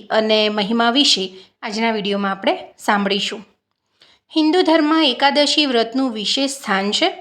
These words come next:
દર મહિને બે એકાદશી તિથિ હોય છે, તેથી વર્ષ દરમિયાન કુલ ચોવીસ એકાદશી ઉજવવામાં આવે છે. ચૈત્ર મહિનાના શુક્લ પક્ષની એકાદશીને કામદા એકાદશી તરીકે ઓળખવામાં આવે છે.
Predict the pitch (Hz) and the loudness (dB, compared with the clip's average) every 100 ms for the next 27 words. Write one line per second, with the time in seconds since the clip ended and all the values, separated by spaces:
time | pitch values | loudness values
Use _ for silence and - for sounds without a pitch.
0 | - _ _ - _ 277 311 311 294 285 | -18 _ _ -20 _ 0 2 2 2 2
1 | 294 294 269 233 262 240 247 247 240 240 | 2 2 2 2 4 2 2 2 2 0
2 | 254 240 202 - 208 185 185 - 370 - | -2 -4 -8 -4 -2 -2 -2 -2 -4 -12
3 | _ _ _ _ - 302 311 349 330 269 | _ _ _ _ -10 -10 -2 0 2 4
4 | 254 - - 294 294 302 302 294 294 302 | 4 4 2 2 4 2 0 0 -2 -4
5 | - 220 233 269 - 220 226 240 233 233 | 0 2 2 -2 -2 -4 0 2 2 0
6 | 320 214 180 202 202 196 185 185 190 - | 0 -2 0 2 2 0 -2 -2 -4 -6
7 | 208 - _ _ _ _ _ - 294 294 | -8 -14 _ _ _ _ _ -6 -4 0
8 | 359 339 320 320 320 320 320 269 285 294 | 2 4 4 4 2 0 0 -4 0 2
9 | 294 294 285 294 302 233 240 254 254 262 | 2 0 2 2 0 -2 2 2 4 2
10 | 330 262 196 202 - _ _ _ - 247 | 2 2 0 -8 -20 _ _ _ -4 -2
11 | 254 269 285 285 233 262 269 262 - 277 | 0 4 4 4 2 2 2 2 0 0
12 | 269 240 226 226 254 214 196 208 226 208 | 0 0 0 0 0 2 0 0 0 2
13 | 208 185 190 185 339 | 2 2 0 0 -2